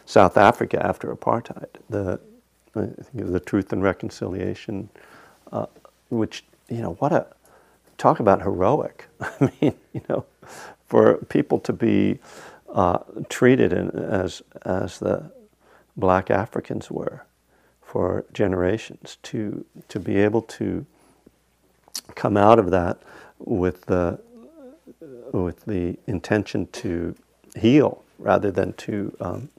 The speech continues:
punish. It's just heroic. And, but, you know, it really points to, you know, just, just as Gandhi and Martin Luther King points to the power of love and how,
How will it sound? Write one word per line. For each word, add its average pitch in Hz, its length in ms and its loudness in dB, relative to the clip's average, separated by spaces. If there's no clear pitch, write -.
punish. - 540 -2
It's 160 220 -16
just - 200 -10
heroic. 120 560 6
And, 104 280 -2
but, 117 420 10
you - 200 0
know, 127 140 12
it 113 180 8
really 139 240 12
points 175 500 6
to, 107 460 2
you 127 140 0
know, 120 140 -2
just, 120 320 -4
just - 300 2
as 107 180 4
Gandhi 110 460 6
and 95 240 2
Martin 95 260 4
Luther 98 240 0
King 120 260 0
points 123 360 6
to 123 100 2
the 110 120 6
power 101 420 6
of 98 160 2
love 110 420 8
and 92 120 2
how, 95 280 4